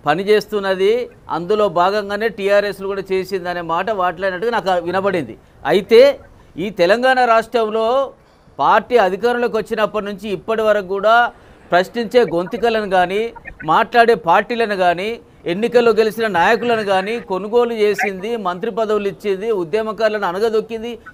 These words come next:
ఏ పార్టీ మన అందరికీ తెలుసు. దాన్ని ప్రత్యేకంగా చెప్పుకోవాల్సిన అవసరం లేదు.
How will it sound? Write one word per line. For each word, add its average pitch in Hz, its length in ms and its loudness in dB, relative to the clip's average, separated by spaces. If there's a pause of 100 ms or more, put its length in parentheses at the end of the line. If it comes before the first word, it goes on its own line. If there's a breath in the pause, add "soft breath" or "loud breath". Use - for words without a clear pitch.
ఏ 226 140 4
పార్టీ 240 340 2
మన 247 240 0
అందరికీ 240 320 -2
తెలుసు. 247 440 -4 (340)
దాన్ని 226 200 4
ప్రత్యేకంగా 247 500 0
చెప్పుకోవాల్సిన 240 580 -2
అవసరం 240 280 -4
లేదు. 233 320 -4